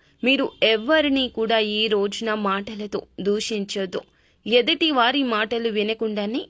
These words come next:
మీ యొక్క నిర్ణయాన్ని చెప్పొద్దు. నిర్ణయం కూడా త్వరితగతిన తీసుకోవద్దు. వేచి ఉండండి. ఖచ్చితంగా ఆ యొక్క నిర్ణయం మీకు లాభసాటిగా ఉంటుంది. సత్వర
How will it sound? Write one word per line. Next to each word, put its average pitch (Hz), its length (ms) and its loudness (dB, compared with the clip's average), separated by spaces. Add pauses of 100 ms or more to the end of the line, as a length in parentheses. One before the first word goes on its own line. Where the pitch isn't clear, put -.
మీ 226 120 0
యొక్క 214 300 -2
నిర్ణయాన్ని 202 640 -2 (120)
చెప్పొద్దు. 214 460 -6 (500)
నిర్ణయం 254 480 2
కూడా 220 380 -2
త్వరితగతిన 220 880 -2
తీసుకోవద్దు. 190 760 -6 (420)
వేచి 208 480 0 (140)
ఉండండి. 202 420 -4 (400)
ఖచ్చితంగా 285 600 0 (140)
ఆ 196 120 4
యొక్క 226 260 0 (140)
నిర్ణయం 214 420 -2
మీకు 202 260 -6 (380)
లాభసాటిగా 214 920 0 (140)
ఉంటుంది. 208 440 -8 (160)
సత్వర 302 500 2